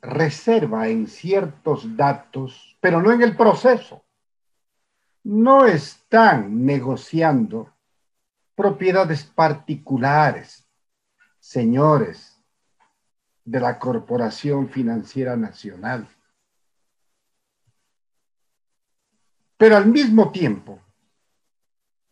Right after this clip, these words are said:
tenemos que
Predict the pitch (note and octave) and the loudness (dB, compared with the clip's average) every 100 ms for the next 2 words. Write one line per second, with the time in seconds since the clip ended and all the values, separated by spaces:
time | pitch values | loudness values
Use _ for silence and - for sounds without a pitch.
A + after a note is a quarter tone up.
0 | _ _ _ _ _ _ _ _ _ _ | _ _ _ _ _ _ _ _ _ _
1 | _ _ _ _ _ _ A3 A#3 A#3+ A3 | _ _ _ _ _ _ 0 2 2 0
2 | - - D#3+ E3+ E3 | -2 -10 -4 -2 -4